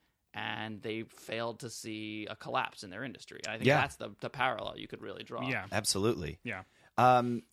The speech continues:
Speaker 2: and Brett, I think you bring up a good point too, especially about the quality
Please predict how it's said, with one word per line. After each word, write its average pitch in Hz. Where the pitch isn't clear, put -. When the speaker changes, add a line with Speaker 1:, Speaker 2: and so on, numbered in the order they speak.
Speaker 2:
and 160
Brett, 160
I 208
think 208
you 185
bring 185
up 160
a 156
good 139
point 139
too, 139
especially 135
about 104
the 101
quality 120